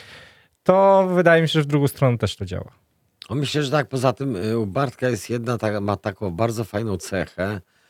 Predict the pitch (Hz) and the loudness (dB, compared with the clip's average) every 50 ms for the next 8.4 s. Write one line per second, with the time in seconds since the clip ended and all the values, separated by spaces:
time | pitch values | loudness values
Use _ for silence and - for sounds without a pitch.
0 | _ _ _ _ _ - 80 90 87 - - 104 - - 107 104 95 85 98 104 | _ _ _ _ _ -6 -4 -4 -2 -2 -2 -2 -2 -2 -2 -2 -2 -2 -2 -2
1 | 98 95 90 65 69 98 98 98 98 98 98 95 87 - _ 101 107 - - 127 | -2 -2 -4 -6 -6 -6 -6 -4 -4 -4 -4 -4 -6 -6 _ -8 -6 -2 0 0
2 | 117 - - 123 107 - - 120 110 87 - - 78 76 - - - - - 98 | 0 0 -2 -6 -8 -6 -4 -2 -2 -2 -2 -4 -6 -6 -6 -8 -12 -8 -6 -6
3 | 92 92 95 98 90 - _ _ _ _ _ _ _ _ - 95 98 87 80 101 | -4 -2 -2 -4 -4 -6 _ _ _ _ _ _ _ _ -4 -2 -2 0 0 0
4 | 104 101 101 98 87 - - 127 110 107 101 101 98 95 95 95 90 90 90 90 | 0 0 -2 -2 -4 -6 -4 -2 0 2 2 2 0 0 0 -2 -2 -2 0 0
5 | 87 87 82 82 95 98 95 90 - - 82 - _ - - - 92 80 - - | 0 -2 -2 -2 -2 0 0 -2 -2 -6 -12 -14 _ -18 -8 -4 -4 -2 -2 -4
6 | 80 - - - 95 90 90 95 92 87 - 104 104 107 104 98 101 101 - - | -8 -8 -4 -4 -4 -2 -2 -2 -4 -4 -4 -4 -4 -2 -2 -2 -2 -2 -2 -4
7 | 101 90 - - 101 98 95 87 76 76 90 104 120 120 - _ _ _ _ _ | -6 -8 -8 -6 -2 0 0 0 0 0 -2 -4 -4 -6 -8 _ _ _ _ _
8 | _ _ _ _ _ _ - | _ _ _ _ _ _ -10